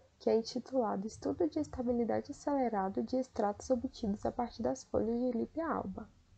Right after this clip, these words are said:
Essa espécie, ela é conhecida aqui no Brasil pelo nome de erva cidreira e é muito utilizada por ter ação terapêutica contra problemas gastrointestinais e ansiedade.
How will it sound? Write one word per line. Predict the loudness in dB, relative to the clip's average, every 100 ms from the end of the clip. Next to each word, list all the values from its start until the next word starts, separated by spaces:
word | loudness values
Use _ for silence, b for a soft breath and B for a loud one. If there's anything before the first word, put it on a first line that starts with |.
| _ _ b b b b b 2
Essa | 2 4
espécie, | 0 0 0 0 2
ela | 0
é | 0
conhecida | 0 0 0 -2 0
aqui | 0 0
no | -2
Brasil | 0 0 0 -2
pelo | -4 -2 0
nome | 0 0
de | 0 -2
erva | -2 -4
cidreira | -8 -8 -2 0 0 -2 -6 b b b b
e | 8
é | 8
muito | 8 4 2
utilizada | 2 2 0 0 -2 -2 -2
por | -2 -4
ter | 0 0
ação | 0 -2 -4
terapêutica | -2 -2 -2 2 2 0 -4 -6
contra | -2 -2 0 -4 -8
problemas | 0 2 4 2 0
gastrointestinais | -2 -2 -2 -2 2 0 0 -2 -2 -2 -4 0
e | 2
ansiedade. | 2 2 -2 0 -2 -4 -8 -16